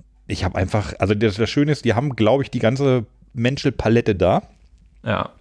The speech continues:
Speaker 1: Jedenfalls, ähm, haben sie sehr viele Sorten von Menschel, unter anderem die Himbeere in einem fünf Liter Fässchen. Ah, darum bin ich auf die Himbeere sehr
Speaker 2: Mhm.
Speaker 1: gespannt, warum gerade die und nicht die Cola. Aber,
Speaker 2: Ja.
Speaker 1: ähm,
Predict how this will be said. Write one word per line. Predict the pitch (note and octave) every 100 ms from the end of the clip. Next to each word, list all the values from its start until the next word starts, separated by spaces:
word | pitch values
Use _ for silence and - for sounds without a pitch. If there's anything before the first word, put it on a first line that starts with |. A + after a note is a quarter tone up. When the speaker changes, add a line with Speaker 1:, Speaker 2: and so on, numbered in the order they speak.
| - - - - - _ -
Speaker 1:
Jedenfalls, | A2+ A2 A#2+ A#2 - -
ähm, | A2 G#2+ G2+
haben | A2
sie | G#2+
sehr | G2+ A#2
viele | - B2 G#2
Sorten | F#2+ A#2+ C3 D#3
von | D#3 D3+
Menschel, | D3+ D#3 D3+
unter | B2+ B2+
anderem | A2 B2+ A#2
die | G#2
Himbeere | G#2+ D3 F3+ D3+ C3+
in | A#2+
einem | A#2+
fünf | - A#2+ -
Liter | C#3+ E3
Fässchen. | - - - A2 F3 E3
Ah, | G2+
darum | F#2 G2+ A2+
bin | A2+
ich | G#2+
auf | -
die | F#2+
Himbeere | C3 B2+ G#2
sehr | G2+
Speaker 2:
Mhm. | C#3
Speaker 1:
gespannt, | G2 D#2+ G#2+ -
warum | F#2+ B2+
gerade | A2 G#2 F#2+
die | G#2 C3
und | G2
nicht | A#2+ -
die | G2
Cola. | C#2 B1+ - - - - - G#2+
Aber, | A2+ B2
Speaker 2:
Ja. | F#2 C3+ A2+ E2+ - - - - - _ -
Speaker 1:
ähm, | A2 A2 A2 A2 A2 G#2+ G#2+